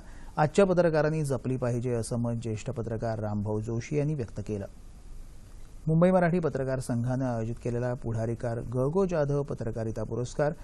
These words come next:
रामभाऊ जोशी यांना माजी केंद्रीय मंत्री सुशीलकुमार शिंदे यांच्या हस्ते काल प्रदान करण्यात आला.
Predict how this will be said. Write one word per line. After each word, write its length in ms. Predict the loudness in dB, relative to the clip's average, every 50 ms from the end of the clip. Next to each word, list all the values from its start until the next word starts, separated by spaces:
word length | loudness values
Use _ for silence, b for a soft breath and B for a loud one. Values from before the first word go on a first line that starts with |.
| B B B B B
रामभाऊ 380 | 2 4 4 6 6 6 6 6
जोशी 340 | 4 4 0 0 0 0 0
यांना 240 | 0 2 0 0 0
माजी 320 | 0 -2 -2 -2 -2 -4
केंद्रीय 400 | -2 -2 -2 -2 0 0 0 0
मंत्री 340 | 0 -2 -2 -2 -2 -2 -2
सुशीलकुमार 560 | -4 -6 -4 -4 -4 -4 -2 -2 -2 -2 -4 -4
शिंदे 340 | -2 0 0 2 2 2 2
यांच्या 320 | 2 0 -2 -2 -2 -2
हस्ते 240 | -2 -4 -4 -4 -4
काल 220 | -2 -2 -2 -2
प्रदान 340 | -4 -4 -4 -4 -4 -4 -4
करण्यात 300 | -4 -4 -4 -4 -2 -2
आला. 160 | -2 -4 -4